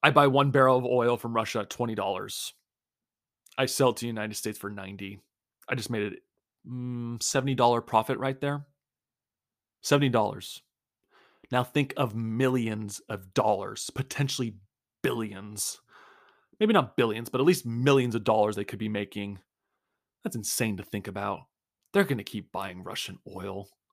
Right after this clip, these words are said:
And these politicians, they're so dumb. "Oh, yeah, we're, we're gonna put a price cap on it, and we're gonna get India and China to help."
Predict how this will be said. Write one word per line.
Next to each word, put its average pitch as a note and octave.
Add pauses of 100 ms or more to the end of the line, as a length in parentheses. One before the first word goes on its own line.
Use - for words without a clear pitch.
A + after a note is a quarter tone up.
(200)
And C#3
these D3
politicians, A2
they're F3
so A2+
dumb. G#2 (640)
"Oh, G#2+
yeah, G#2+
we're, A2+ (160)
we're D3+
gonna B2
put C3
a A2
price F#3
cap E3+
on F3
it, F3
and E3
we're B2+
gonna A#2
get A2+
India D#3+
and C3
China C#3+
to C#3+
help." C#3+